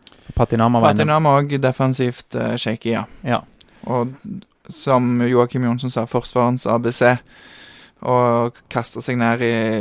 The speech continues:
Speaker 2: en takling når, eh, når han egentlig bør bare stå og sikre, eller, eh,
Speaker 1: Ja, gamble liksom om, på at du gam-, ja, at du treffer riktig vei hvor, eh, motspiller skal gå og sånn.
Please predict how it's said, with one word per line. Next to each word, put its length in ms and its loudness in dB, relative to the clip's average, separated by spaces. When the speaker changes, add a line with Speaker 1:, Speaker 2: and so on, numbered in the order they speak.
Speaker 2:
en 100 -6
takling 460 -2
når, 320 0
eh, 160 0
når 120 -2
han 120 0
egentlig 320 -4
bør 180 0
bare 220 -2
stå 480 -4
og 80 -4
sikre, 440 -8
eller, 340 -6
eh, 160 -10
Speaker 1:
Ja, 100 0
gamble 540 0
liksom 440 -4
om, 540 -8
på 100 -12
at 80 -14
du 100 -16
gam-, 280 -8
ja, 100 -12
at 80 -16
du 80 -14
treffer 320 -10
riktig 300 -8
vei 320 -2
hvor, 380 -4
eh, 120 -2
motspiller 460 -2
skal 160 -10
gå 200 2
og 60 2
sånn. 180 -6